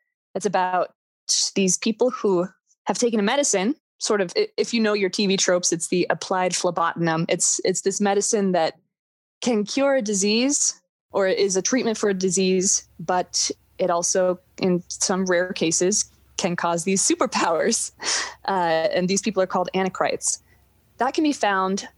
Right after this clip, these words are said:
at pigeon comic dot com. Once again, there are quite a few pigeons. I post a lot of art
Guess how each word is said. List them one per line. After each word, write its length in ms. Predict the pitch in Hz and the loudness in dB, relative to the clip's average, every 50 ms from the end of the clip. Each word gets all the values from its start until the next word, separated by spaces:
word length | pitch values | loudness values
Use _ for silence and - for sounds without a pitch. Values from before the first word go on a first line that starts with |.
| _ - - | _ -4 0
at 300 | 180 175 - - _ - | 0 0 0 -2 _ -2
pigeon 320 | - 262 202 262 254 254 | 0 0 2 2 0 0
comic 380 | - 214 214 220 240 240 - - | 0 0 0 0 0 -2 0 -2
dot 240 | 208 190 - - - | -2 -2 -2 -6 -4
com. 340 | - 202 185 196 247 311 - _ _ _ _ _ _ _ - | -2 0 0 2 0 -2 -4 _ _ _ _ _ _ _ -4
Once 160 | 185 180 - 196 | -4 -2 0 2
again, 360 | 185 180 170 165 160 180 185 _ _ _ _ - | 2 2 2 2 0 -2 -2 _ _ _ _ -4
there 240 | 180 180 165 - - | -2 -2 -2 -2 -2
are 420 | - 180 175 180 180 185 185 202 - - | -2 0 0 0 0 0 -2 -4 -8 -4
quite 160 | - 180 175 | -2 -2 0
a 60 | 185 214 | 0 0
few 120 | - 269 | -2 -2
pigeons. 520 | - 277 185 - 175 170 190 220 - - _ _ _ - - - _ _ - - - - _ _ _ _ - | -2 -2 0 0 0 0 0 0 -2 -4 _ _ _ -20 -20 -20 _ _ -20 -20 -20 -20 _ _ _ _ -4
I 360 | 190 190 185 185 185 180 180 _ _ _ _ _ | -2 0 0 0 0 -2 -4 _ _ _ _ _
post 340 | - - 208 226 220 - - | -4 -2 0 0 0 -2 -2
a 40 | 220 | -2
lot 160 | 208 202 196 | -2 0 -2
of 100 | 190 180 | 0 0
art 220 | 180 185 202 190 | 0 0 0 -2